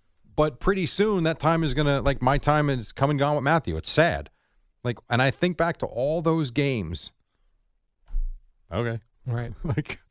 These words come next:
Speaker 2: And as you get further away from them, even more, like, you're, that just finished up.
Speaker 1: Yes.
Speaker 2: So in ten years, what will that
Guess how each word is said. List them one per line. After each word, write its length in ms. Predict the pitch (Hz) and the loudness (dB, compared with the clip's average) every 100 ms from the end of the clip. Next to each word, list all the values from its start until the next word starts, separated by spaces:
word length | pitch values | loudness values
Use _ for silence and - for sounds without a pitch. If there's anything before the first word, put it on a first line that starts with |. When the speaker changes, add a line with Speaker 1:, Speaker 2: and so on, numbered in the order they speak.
| - | -2
Speaker 2:
And 180 | 151 139 | 0 2
as 180 | 123 | 0
you 60 | 131 | 0
get 180 | 127 113 | 0 0
further 320 | - 131 117 | 0 2 2
away 280 | 104 110 131 | 0 0 -2
from 180 | - 101 | -2 -4
them, 180 | 92 | -4
even 420 | 98 98 98 95 95 | -6 -6 -8 -8 -8
more, 280 | 104 120 | -4 -4
like, 320 | 123 127 110 - | -2 -4 -4 -8
you're, 340 | 143 127 139 - _ _ _ - - _ _ _ 151 123 127 | -4 -2 -2 -4 _ _ _ -20 -20 _ _ _ -10 -10 -6
that 240 | 131 147 139 | 0 0 0
just 360 | - 139 - | 0 0 -2
finished 380 | - 101 87 - | -4 -4 -6 -12
up. 160 | 87 - - | -14 -14 -2
Speaker 1:
Yes. 500 | 110 170 170 - - _ | 0 2 0 -6 -14 _
Speaker 2:
So 320 | - 135 120 | 0 2 2
in 240 | 131 147 117 | 2 0 0
ten 320 | - 160 139 | -2 -2 0
years, 340 | 127 139 117 | 0 -2 -2
what 160 | 107 107 | -4 -4
will 120 | 101 | -2
that 220 | 95 95 | -2 -4